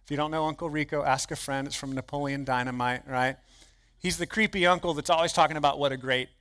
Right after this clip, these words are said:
athlete he used to be, okay? Don't be that guy. Don't be that girl.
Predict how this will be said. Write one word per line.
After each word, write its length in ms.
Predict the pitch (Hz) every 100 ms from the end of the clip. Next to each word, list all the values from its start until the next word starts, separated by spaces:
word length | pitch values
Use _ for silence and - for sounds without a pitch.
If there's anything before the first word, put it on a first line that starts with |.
| -
athlete 400 | 131 - 131 117
he 120 | 123
used 260 | 117 110 -
to 60 |
be, 260 | 110 87 - _
okay? 400 | 131 156 165 180 - _ - _ _ _
Don't 160 | 208 208
be 140 | 262
that 200 | 269 202
guy. 300 | 139 98 92
Don't 140 | 185 202
be 120 | 254
that 180 | 240 208
girl. 500 | 226 277 156 -